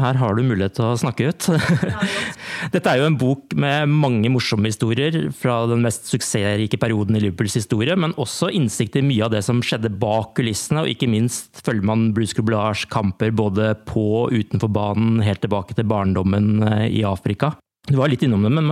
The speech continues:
Speaker 1: men hva var viktig for deg å få fram i arbeidet med denne boken? Altså, og fikk du deg noen overraskelser underveis, eh, når du da skulle gå løs på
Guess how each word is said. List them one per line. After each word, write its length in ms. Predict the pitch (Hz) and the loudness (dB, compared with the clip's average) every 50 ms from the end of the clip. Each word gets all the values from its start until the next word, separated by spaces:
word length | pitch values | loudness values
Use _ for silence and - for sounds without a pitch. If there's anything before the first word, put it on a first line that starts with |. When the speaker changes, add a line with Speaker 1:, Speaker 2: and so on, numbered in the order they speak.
| 147 - | 2 2
Speaker 1:
men 140 | 139 151 147 | 2 2 2
hva 60 | 120 117 | 2 2
var 140 | 147 156 151 | 2 2 0
viktig 380 | 165 - - - - - 110 107 | -2 -4 -6 -10 -6 -4 -4 -2
for 160 | - 147 117 | 0 0 0
deg 160 | 104 107 113 | 0 0 0
å 80 | 127 120 | 0 -2
få 220 | - - 147 131 85 82 | 0 0 0 0 0 0
fram 220 | - 113 107 110 117 | 0 0 2 2 2
i 220 | 117 117 113 117 123 | 2 2 2 2 2
arbeidet 400 | - - 110 95 90 87 90 104 | 0 0 0 0 0 0 2 2
med 140 | 110 113 104 | 2 2 2
denne 100 | 104 104 | 2 2
boken? 320 | 101 104 101 - 208 220 | 0 0 0 0 0 0
Altså, 220 | 156 135 - 135 131 127 127 123 120 123 120 120 135 117 | 0 0 0 0 0 0 0 0 0 0 0 0 -2 -2
og 220 | - - 123 120 117 | -2 -2 -2 -2 0
fikk 160 | - - - | -2 -4 -4
du 80 | - - | -2 -2
deg 80 | 110 113 123 | 0 0 2
noen 240 | 123 127 127 120 - | 2 2 0 0 0
overraskelser 840 | - 120 110 92 92 95 95 - - - 104 - - 120 113 110 123 113 | 0 0 0 0 -2 -2 -2 -4 -4 -6 -6 -2 0 0 0 2 2 2
underveis, 460 | 113 110 113 107 98 98 113 113 - - - - - - | 2 2 2 2 0 0 -2 -4 -6 -8 -10 -10 -4 -2
eh, 220 | 113 110 110 113 107 107 | -2 0 0 0 0 0
når 140 | 117 113 113 | 0 0 2
du 40 | 113 110 110 113 113 113 120 | 2 0 0 0 0 0 0
da 80 | 113 107 | -2 -2
skulle 240 | - - 107 107 | -2 -2 -2 0
gå 140 | 107 113 110 104 107 107 98 98 | 2 2 2 2 2 2 2 2
løs 160 | 107 104 98 - - | 0 0 -2 -2 -2
på 80 | - | 0